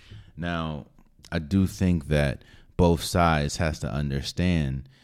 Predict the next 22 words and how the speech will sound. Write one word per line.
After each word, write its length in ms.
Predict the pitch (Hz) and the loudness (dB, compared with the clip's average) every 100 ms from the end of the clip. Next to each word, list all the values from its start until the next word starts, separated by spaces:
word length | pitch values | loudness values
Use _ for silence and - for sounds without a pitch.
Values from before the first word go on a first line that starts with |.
| _ | _
that 160 | - 67 | -8 -2
there 140 | 78 | 0
has 200 | 78 71 | 0 0
to 60 | 73 | -4
be 100 | 73 | -4
some 240 | 69 67 | -4 -6
give 220 | 67 71 64 | -6 -6 -6
and 100 | 62 | -4
take. 260 | 101 80 | -2 -2
And 100 | 76 | -2
I'm 100 | 80 | -2
not, 240 | 90 82 - | 0 0 -2
I, 120 | 78 - | -6 -4
obviously, 640 | 65 117 82 - 73 73 | 2 2 2 -4 -8 -8
I'm 160 | 76 | -8
not 160 | 73 73 | -8 -8
an 80 | 67 | -10
insider. 600 | 62 80 69 65 64 64 | -10 -12 -12 -14 -12 -12
I 100 | 69 | -12
don't 260 | 71 69 65 | -10 -10 -6
know 260 | 71 71 | -4 -4
if 300 | 55 67 - | -6 -8 -12